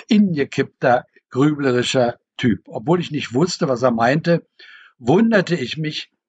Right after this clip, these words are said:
Meine Vorlieben waren nämlich Sport und Fußball. Dilbert stand oft, die Mütze ins Gesicht gezogen und die Pfeife im Mundwinkel an seinem Boot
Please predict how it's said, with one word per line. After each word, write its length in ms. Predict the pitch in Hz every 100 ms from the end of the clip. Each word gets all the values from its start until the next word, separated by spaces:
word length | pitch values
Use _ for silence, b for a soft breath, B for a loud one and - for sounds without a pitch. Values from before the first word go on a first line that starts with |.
| _
Meine 340 | 123 170 202
Vorlieben 680 | 180 175 175 160 160 160 135
waren 420 | 127 127 135 147 _
nämlich 580 | 131 123 117 110 98 -
Sport 560 | - - - 113 123 151
und 220 | 123 127
Fußball. 800 | - 185 185 - - 185 175 - _ _ _ _ _ B B -
Dilbert 600 | 110 151 160 165 160 -
stand 380 | - 139 131 -
oft, 440 | 151 156 - - _ -
die 80 | 139
Mütze 300 | 180 - 170
ins 160 | -
Gesicht 400 | - 127 160 -
gezogen 500 | 156 123 156 160 160
und 80 | 151
die 100 | 131 _
Pfeife 500 | 135 139 165 165 185
im 280 | 143 131 117 B B B
Mundwinkel 800 | 127 143 190 175 - 135 170 175
an 200 | 151 139
seinem 340 | 127 135 143 110
Boot 460 | 135 185 208 -